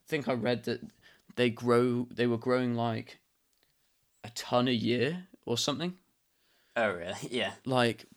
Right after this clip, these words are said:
Speaker 2: I mean, I guess that would make sense.
Speaker 1: which works out to, like, two or three kilograms a day.
Speaker 2: Yeah.
Speaker 1: Um,
Speaker 2: <laughs>
Speaker 1: which is just, like, such a disgusting growth rate. It's kind of
Speaker 2: Yeah.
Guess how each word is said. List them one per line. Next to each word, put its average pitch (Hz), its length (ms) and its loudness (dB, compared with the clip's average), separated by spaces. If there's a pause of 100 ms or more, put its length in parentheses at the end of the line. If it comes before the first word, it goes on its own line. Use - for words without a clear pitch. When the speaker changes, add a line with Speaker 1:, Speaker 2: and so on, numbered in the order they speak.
(640)
Speaker 2:
I 104 80 -12
mean, 101 100 -6
I 107 40 0
guess 113 180 2
that - 160 -2
would 98 80 -8
make 98 160 -4
sense. - 480 -6 (360)
Speaker 1:
which 135 340 4
works 131 280 4
out 120 180 0
to, - 100 -8
like, 113 260 0
two 127 240 -2
or 113 80 2
three 120 240 -2
kilograms 113 540 0
a 95 60 -4
day. 107 340 -2 (920)
Speaker 2:
Yeah. 110 400 0
Speaker 1:
Um, 107 160 2 (240)
Speaker 2:
<laughs> - 0 -
Speaker 1:
which 131 280 2
is 147 140 0
just, - 260 -2
like, 123 420 -2 (640)
such - 340 0
a 139 40 -6
disgusting 123 720 0
growth 113 380 2
rate. - 300 -6
It's - 320 -2
kind 113 340 -2
of - 220 -8
Speaker 2:
Yeah. 117 200 -2